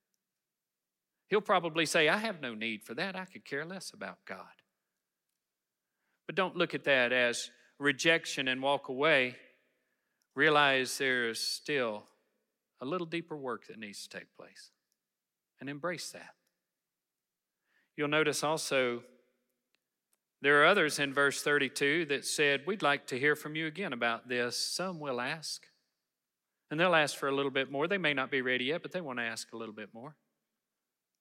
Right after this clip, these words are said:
Every farmer knows all of the seeds thrown, they'll not bear fruit. But it's up to God to make 'em grow. I mean, that was Jesus' illustration. I think it's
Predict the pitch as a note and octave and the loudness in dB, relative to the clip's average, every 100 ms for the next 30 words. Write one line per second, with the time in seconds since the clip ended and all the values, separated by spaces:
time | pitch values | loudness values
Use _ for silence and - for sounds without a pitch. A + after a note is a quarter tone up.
0 | _ _ _ _ _ _ _ - E3 D3+ | _ _ _ _ _ _ _ -2 0 2
1 | - D#3+ D3 C#3 C#3 D3 E3 D#3+ - - | 2 2 0 -2 0 0 0 -2 -6 -12
2 | _ _ _ _ - D3 D#3 C#3 C#3 - | _ _ _ _ 2 6 6 2 -2 0
3 | E3 D3+ C#3+ - D3+ D3+ D#3 F3 E3 _ | 2 0 0 -6 -2 -2 -2 -4 -10 _
4 | _ _ _ _ _ _ _ _ _ _ | _ _ _ _ _ _ _ _ _ _
5 | _ _ _ D3 D3 C3 C3+ A#2+ A2 - | _ _ _ -4 -2 -4 -2 -2 -2 -4
6 | A#2+ C#3 _ _ _ _ _ _ _ _ | -8 -10 _ _ _ _ _ _ _ _
7 | _ _ _ _ _ _ _ - C#3 - | _ _ _ _ _ _ _ -6 -4 -4
8 | - B2+ A#2+ A#2 G#2+ G#2+ G#2 G#2 F#2+ A2+ | -6 -8 -4 -4 -4 -8 -10 -12 -12 -10
9 | C#3 C#3+ _ _ _ _ _ _ _ _ | -10 -14 _ _ _ _ _ _ _ _
10 | _ _ _ _ _ _ _ _ _ G2+ | _ _ _ _ _ _ _ _ _ -14
11 | G2 G#2+ G#2+ - A#2+ D#3+ G#2 - F#2+ F#2+ | -6 -6 -6 -8 -8 -8 -10 -12 -12 -12
12 | F#2 F#2 - E2+ G#2+ - G2+ G2+ A#2+ A2 | -12 -10 -8 -8 -10 -10 -12 -12 -12 -14
13 | G2+ - | -16 -18